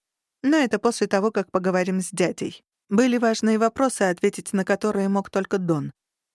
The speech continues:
«Лучше бы ему уже появиться», подумала я, взглянув на часы на своем сотовом. С дяди станется кинуть меня, если представилась возможность последовать за Мэддиганом и не быть замеченным. Моим опасениям был положен конец, когда я увидела парящую над холмами парка призрачную фигурку в деловом костюме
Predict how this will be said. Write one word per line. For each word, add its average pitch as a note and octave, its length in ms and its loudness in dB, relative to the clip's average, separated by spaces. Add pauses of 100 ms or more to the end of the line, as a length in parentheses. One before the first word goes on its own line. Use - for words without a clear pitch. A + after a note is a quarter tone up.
«Лучше C4+ 400 2
бы C4+ 140 2
ему B3+ 260 2
уже B3 240 2
появиться», B3 560 -2
подумала F3+ 500 0
я, F#3 160 0
взглянув F#3 520 -2
на F#3 100 0
часы G3+ 300 -4
на F#3 100 -2
своем F#3+ 320 -2
сотовом. - 600 -6 (100)
С - 160 -12
дяди D4 300 0
станется E4 500 -4
кинуть F#3+ 400 -4
меня, G#3 240 0
если F#3+ 340 -2
представилась F#3 760 -2
возможность F#3+ 680 -2
последовать F#3 580 -2
за F3+ 140 0
Мэддиганом F3+ 540 0
и G3 140 -4
не F#3+ 120 2
быть F3 220 -2
замеченным. F#3 760 -4 (840)
Моим C4 320 2
опасениям E4 640 0
был C4 160 2
положен C4 480 0
конец, G#3+ 400 -2
когда G3+ 260 -4
я G3 180 0
увидела F#3+ 440 -2
парящую F#3+ 560 -2
над F3+ 160 -6
холмами F#3 480 -2
парка A#3+ 340 -4
призрачную F#3 680 -2
фигурку G3+ 480 -4
в F3 60 -8
деловом F3+ 440 -2
костюме B3+ 480 -4